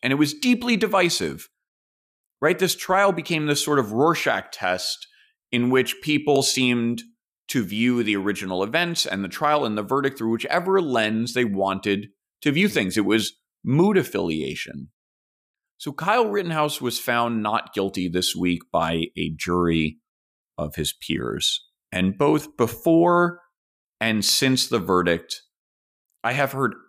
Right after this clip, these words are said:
outrage from personal friends, from social media.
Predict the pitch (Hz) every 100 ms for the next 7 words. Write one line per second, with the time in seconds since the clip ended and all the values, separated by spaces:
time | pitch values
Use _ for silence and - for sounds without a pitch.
0 | _ _ 120 131 113 87 76 - - -
1 | - - _ _ _ - 90 92 - 196
2 | 185 185 175 175 165 156 156 151 - 104
3 | 92 - 117 - 113 131 143 143